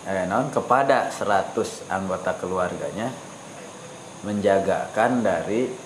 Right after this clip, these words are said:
balai yang datang dari tetangga-tetangganya.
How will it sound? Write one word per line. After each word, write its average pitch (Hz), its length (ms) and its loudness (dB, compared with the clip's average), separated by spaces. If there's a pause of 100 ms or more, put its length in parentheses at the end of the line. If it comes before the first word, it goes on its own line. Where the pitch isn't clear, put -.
(560)
balai 95 640 4
yang 95 320 0
datang 104 400 -2
dari 87 240 0
tetangga-tetangganya. 82 1120 -6